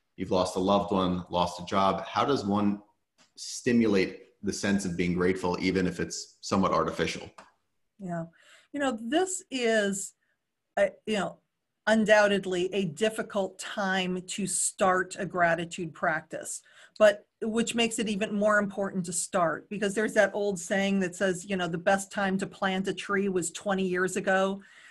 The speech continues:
Speaker 2: The next best time to plant a tree is today."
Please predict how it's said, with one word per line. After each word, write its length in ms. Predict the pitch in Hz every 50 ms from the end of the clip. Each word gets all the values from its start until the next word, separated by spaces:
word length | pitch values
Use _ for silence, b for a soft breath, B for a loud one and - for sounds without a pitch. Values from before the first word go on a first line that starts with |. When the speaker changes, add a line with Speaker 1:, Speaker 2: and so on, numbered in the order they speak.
| B B
Speaker 2:
The 100 | 208 202
next 280 | 196 202 202 202 - 190
best 280 | 185 196 190 190 -
time 240 | - 208 196 190 190
to 80 | 196 190
plant 360 | - - 196 185 185 180 190
a 40 | 185
tree 280 | - - 202 196 185
is 180 | 180 175 175 -
today." 560 | - - 180 190 180 175 175 185 190 220 226